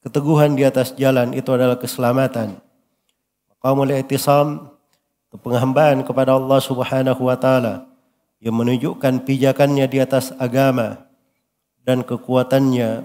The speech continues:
berpegang kepada Allah Subhanahu wa taala. Kemudian yang kedua dari jenjang penghambaan adalah jenjang al-istiqamah. Adalah pokok istiqamah di atas perkara,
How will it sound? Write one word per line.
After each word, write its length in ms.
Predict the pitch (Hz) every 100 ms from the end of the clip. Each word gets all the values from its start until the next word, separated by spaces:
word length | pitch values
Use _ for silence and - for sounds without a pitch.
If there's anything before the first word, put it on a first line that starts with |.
| 127
berpegang 560 | - - 127 139 120
kepada 320 | - 113 123 120
Allah 240 | 120 123
Subhanahu 640 | - 117 107 123 117 113 113
wa 80 | 110
taala. 560 | 117 113 107 101 117 _ _ _ _ _ _
Kemudian 480 | 113 123 147 147 143
yang 60 | 139
kedua 340 | 147 151 143
dari 300 | 139 135 135
jenjang 320 | 139 135 135 131
penghambaan 800 | 131 120 127 127 143 120 104 - _ _ _ _ _ _ _ _ _ _ _ _ _ _ _ _ -
adalah 720 | 131 139 139 135 135 - - _ _ _ _ _ _ 143
jenjang 420 | 147 139 135 135
al-istiqamah. 1040 | 135 - - - 131 135 131 117 110 - - _ _ _ _ _ _ _ _ 113
Adalah 260 | 117 120
pokok 640 | - 131 - 147 - - - _ _ _ -
istiqamah 680 | - - 139 147 143 135 127
di 80 |
atas 240 | 127 123 -
perkara, 800 | - 113 - 127 117 110 -